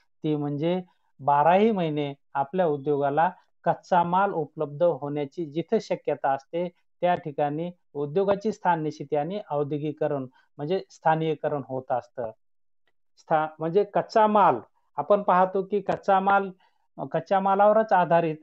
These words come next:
पक्का माल तयार होत असतो. म्हणून ज्या ठिकाणी कच्चा माल आपल्याला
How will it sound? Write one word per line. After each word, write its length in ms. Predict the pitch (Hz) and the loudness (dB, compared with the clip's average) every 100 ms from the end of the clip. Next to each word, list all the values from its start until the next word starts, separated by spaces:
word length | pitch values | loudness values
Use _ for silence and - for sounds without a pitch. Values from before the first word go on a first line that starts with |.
| _ _ | _ _
पक्का 300 | 151 143 165 | -8 -4 -2
माल 240 | 156 156 147 147 | 0 0 -2 0
तयार 220 | 143 139 | -2 -2
होत 220 | 139 143 | -4 -4
असतो. 480 | 139 - 165 170 170 _ _ _ | -4 -4 -2 -2 -4 _ _ _
म्हणून 300 | 151 165 160 | -8 -6 -4
ज्या 200 | 143 196 | 0 2
ठिकाणी 580 | 214 180 165 151 147 135 - _ _ - | 2 -2 -4 -2 -4 -8 -12 _ _ -6
कच्चा 360 | 147 - 196 | -6 0 2
माल 280 | 202 202 214 | 4 4 4
आपल्याला 500 | 196 190 180 180 214 | 2 0 -2 0 0